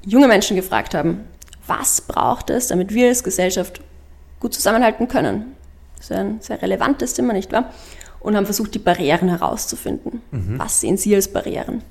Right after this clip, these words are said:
Speaker 1: Und ganz lustig, ich meine, es gab natürlich die Klassiker, wir werden, man wird nicht gehört und es werden nicht alle gefragt,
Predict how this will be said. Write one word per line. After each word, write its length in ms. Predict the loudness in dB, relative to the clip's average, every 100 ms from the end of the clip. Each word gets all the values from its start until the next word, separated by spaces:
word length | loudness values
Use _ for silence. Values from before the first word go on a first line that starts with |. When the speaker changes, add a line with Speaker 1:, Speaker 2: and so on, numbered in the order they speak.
| -18 -18 -20 -18 -18 -20 -20 -20 -20 -14
Speaker 1:
Und 160 | -8 -8 -10 -8
ganz 280 | -2 -2 0
lustig, 400 | 0 0 -2 0
ich 80 | 0
meine, 200 | 0 -4 -14 -16
es 160 | -10 -4
gab 120 | 0
natürlich 240 | 0 -2
die 80 | -8
Klassiker, 680 | -2 -2 -2 -2 0 0 -4 -12 -12
wir 140 | -10
werden, 340 | -10 -10 -10 -8
man 140 | -6
wird 100 | -4
nicht 160 | -6 -8
gehört 380 | 0 6 6 4
und 60 |
es 120 | -4 -8
werden 120 | -8
nicht 120 | -6
alle 200 | -6 -6
gefragt, 640 | -8 -4 -2 -2 -6 -12